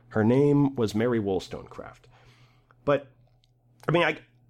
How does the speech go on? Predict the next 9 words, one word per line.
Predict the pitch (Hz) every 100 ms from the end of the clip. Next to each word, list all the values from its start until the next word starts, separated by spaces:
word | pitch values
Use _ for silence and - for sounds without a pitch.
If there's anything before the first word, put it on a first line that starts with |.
| -
I | 131
can't | 254 262
just | 135
gloss | 120 127 131 127
over | 123 113 107 92 90 - _
that | 110 -
kind | 117 98
of |
anecdote, | 90 98 87 - - -